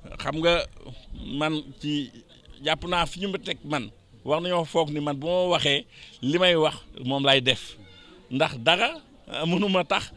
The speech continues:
may wax loo xam ni neexuma, ah. Kon nag jàpp naa ni ñun li nga xam ni moom la ñu am mooy suñu capital expérience, suñu capital sympathie ci Sénégalais yi,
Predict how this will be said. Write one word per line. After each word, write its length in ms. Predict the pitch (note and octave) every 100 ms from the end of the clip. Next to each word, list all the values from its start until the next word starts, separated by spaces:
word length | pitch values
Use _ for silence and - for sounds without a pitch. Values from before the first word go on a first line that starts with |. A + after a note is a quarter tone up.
| - - G#3+
may 180 | C3+ E3+
wax 160 | E3+ D#3
loo 180 | D#3+
xam 180 | D3+ C3
ni 180 | D3 A3 - - -
neexuma, 480 | C#3 F3 D3+ C3 A2 - - - - -
ah. 220 | - F3+ F4 - - - -
Kon 140 | - F#3+
nag 140 | G3+ C#4 - - -
jàpp 300 | C3+ G#3+ -
naa 220 | G3+ E3+ D3
ni 220 | C#3+ C4 - - - - -
ñun 320 | C#3+ G3 A#3+ G#3
li 80 |
nga 100 | A#3
xam 220 | - A3+ A3
ni 80 |
moom 200 | F#3+ G#3+ G3+
la 40 |
ñu 80 | F#3
am 120 | D3+
mooy 180 | E3 F#3+
suñu 180 | G3+ G3
capital 540 | G3 - - F3+ F3+ G#3+
expérience, 680 | G3+ - - F#3+ F3+ F3 F#3+
suñu 160 | F#3+ F3+
capital 480 | F#3+ E3+ - G3 F3+
sympathie 540 | - E4 - G3+ G3
ci 100 | E3+
Sénégalais 440 | G3 F#3+ F3 E3+
yi, 80 | C3+